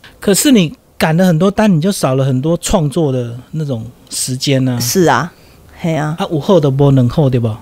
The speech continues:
Speaker 2: 对，可是没办法啊，有的都是像神明的东西，就是神明有看开光的日子。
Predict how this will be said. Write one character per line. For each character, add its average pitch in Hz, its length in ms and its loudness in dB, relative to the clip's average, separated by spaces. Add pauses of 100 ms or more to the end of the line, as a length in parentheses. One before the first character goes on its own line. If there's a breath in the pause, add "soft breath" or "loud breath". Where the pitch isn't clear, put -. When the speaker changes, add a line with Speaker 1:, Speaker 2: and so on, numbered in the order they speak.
(120)
Speaker 2:
对， 165 240 0
可 214 100 -4
是 226 80 0
没 190 160 2
办 208 180 0
法 180 120 0
啊， 117 240 -2
有 165 320 -4
的 196 160 0
都 262 100 2
是 269 400 -2
像 294 240 -2
神 214 180 -2
明 175 220 -2
的 175 140 2
东 196 280 -4
西， 202 140 -10
就 220 100 -6
是 226 220 -6
神 - 180 -4
明 170 140 -2
有 151 140 -2
看 202 300 -2
开 185 200 -2
光 165 180 0
的 127 120 0
日 180 180 2
子。 - 260 -6